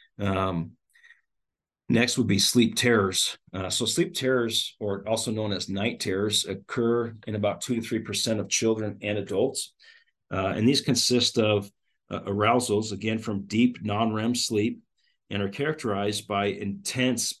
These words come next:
like, behavioral manifestations of, of fear, uh, hearts racing. They may be breathing really heavy. Pupils will be dilated. They'll be, like, profusely sweating. Um, usually these episodes are, are associated with really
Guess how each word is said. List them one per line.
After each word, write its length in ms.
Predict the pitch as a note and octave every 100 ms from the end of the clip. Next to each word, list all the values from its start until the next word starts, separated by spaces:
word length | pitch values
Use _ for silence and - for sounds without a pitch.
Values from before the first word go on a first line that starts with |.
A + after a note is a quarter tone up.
| -
like, 220 | F#2+ -
behavioral 540 | A#2 G2 G#2+ A2+ A2+ G2
manifestations 960 | G2+ G#2 G#2 - F#2+ F#2+ - F#2 F2
of, 180 | D#2+ D#2
of 160 | E2+ -
fear, 640 | - B2+ A#2+ A#2 A2+ A2 - - _ -
uh, 220 | F2 E2
hearts 440 | - A2+ A#2+ A#2+ A#2
racing. 760 | A2+ A2+ - A2+ G#2+ G#2+ G2+ - -
They 60 | G2
may 160 | A2
be 100 | A2
breathing 400 | F#2+ G#2 A2 A#2
really 220 | A2+ A2+
heavy. 480 | G#2 A#2 A2+ A2 A2
Pupils 420 | A2 A#2+ A#2+ A2+
will 60 | A2+
be 120 | A2
dilated. 760 | G#2+ G#2 A2 G#2+ G#2+ G#2+ A2 G2+
They'll 80 | G2+
be, 280 | A2 G2+ - _ _ F#2
like, 220 | F2 -
profusely 500 | - G2+ A2 A2+ G#2+
sweating. 720 | G2+ - A2+ A2+ G2+ G2+ G2+ - - - - -
Um, 460 | G2 F#2+ F#2+ F2+ - _ -
usually 360 | E3+ D#3+ E3 C#3
these 180 | A#2+ A2+
episodes 680 | B2 C3 - A#2+ A2+ G#2+
are, 200 | A2 G2+ G2+ G#2+
are 80 | G2+
associated 540 | G2 A#2 A2+ A2+ A2
with 180 | G2+ G#2+
really 300 | A2 A2+